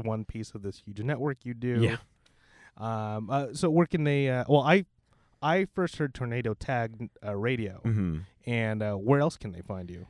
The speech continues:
Speaker 2: Uh, I mean, you can find me personally on Twitter at J P Thrice and also on Instagram, which I've been told is my weirdest thing ever.
Speaker 1: <laughs>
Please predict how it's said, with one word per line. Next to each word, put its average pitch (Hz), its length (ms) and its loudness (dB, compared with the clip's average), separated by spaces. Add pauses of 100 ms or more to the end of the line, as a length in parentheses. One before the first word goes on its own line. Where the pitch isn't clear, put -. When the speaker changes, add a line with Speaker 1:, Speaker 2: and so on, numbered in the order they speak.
(260)
Speaker 2:
Uh, 104 200 2
I 117 60 2
mean, 131 220 4
you 151 100 6
can 165 160 2
find 135 300 4
me 127 140 4
personally 120 600 0
on 107 140 2
Twitter 101 480 -2
at 101 260 -4
J 101 260 -2
P 101 260 -6
Thrice - 800 -6 (120)
and 92 360 -4
also 92 640 0
on 92 180 -2
Instagram, 87 600 -4
which 87 200 -6
I've 85 260 -2
been 85 180 -2
told 80 280 -6
is 87 80 -8
my 82 160 -6 (340)
weirdest 90 540 -6
thing 85 320 -6
ever. 82 420 -4
Speaker 1:
<laughs> - 40 -2